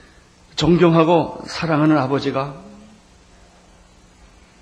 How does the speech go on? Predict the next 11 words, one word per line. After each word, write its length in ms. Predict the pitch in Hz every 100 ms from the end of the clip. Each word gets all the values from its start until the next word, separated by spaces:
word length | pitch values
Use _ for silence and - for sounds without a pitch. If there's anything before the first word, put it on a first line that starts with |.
| - -
그렇게 400 | - 135 - 147
실수할 480 | 139 - 185 - 147
수가 240 | - -
없어요. 260 | 117 - - - - _ _ _ _ _ _ _ _ _ _ _ _ _ _ -
그렇게 280 | 151 -
믿고 680 | 143 139 139 151 147 - - - - _ _ _ _ -
살아왔던 600 | - 143 139 135 147 135
아버지가 540 | 135 131 123 135 127 - - - - - _ _
평생을 420 | - 180 165 151
같이 500 | 147 147 - 156 135 -
살아왔는데 840 | - 143 131 123 120 131 123 -